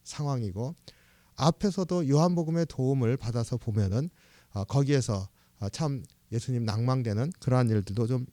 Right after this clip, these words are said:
있을 것 같다 짐작을 해봅니다. 그러니까, 어, "제자들 먼저 가라." 그리고 홀로 산에 올라가시고 하나님 아버지께 기도함으로 나아가셨을 때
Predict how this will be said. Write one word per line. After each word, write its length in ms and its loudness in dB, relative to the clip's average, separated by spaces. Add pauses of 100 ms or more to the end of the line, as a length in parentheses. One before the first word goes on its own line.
있을 280 0
것 120 -6
같다 300 -6 (220)
짐작을 440 2
해봅니다. 480 -2
그러니까, 600 -2 (640)
어, 260 -6
"제자들 400 4
먼저 260 2
가라." 420 -8 (600)
그리고 220 -4
홀로 400 0
산에 280 0
올라가시고 880 -4 (380)
하나님 400 -2
아버지께 640 0
기도함으로 680 -2 (260)
나아가셨을 640 -2
때 320 -2